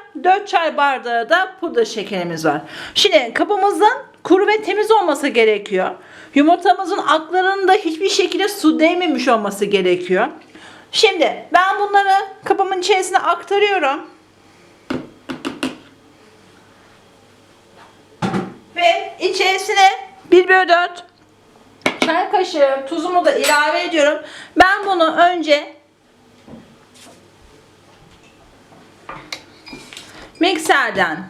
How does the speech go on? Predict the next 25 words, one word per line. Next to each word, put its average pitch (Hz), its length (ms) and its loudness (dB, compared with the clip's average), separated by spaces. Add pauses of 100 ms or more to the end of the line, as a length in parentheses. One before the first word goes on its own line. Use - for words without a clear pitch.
(120)
geçiriyorum. 359 680 0 (600)
Birazcık 330 680 0 (240)
beyazlamasını 285 680 2
sağlayacağım. 240 520 0 (140)
Sonra 381 220 4
yavaş 370 600 2
yavaş 339 500 0 (320)
pudra 370 300 2
şekerini 359 400 -2
de 254 180 2
ilave 247 560 0
ediyorum. 294 600 -2 (640)
Ve 330 260 4
beyaz 339 460 0
bir 311 140 2
hal, 269 280 -2
köpük 330 400 -8
bir 349 40 2
hal 277 260 2
ve 254 140 -4
katı 294 260 -8
bir 359 80 2
hal 320 220 0
alana 277 360 -2
kadar 285 400 -2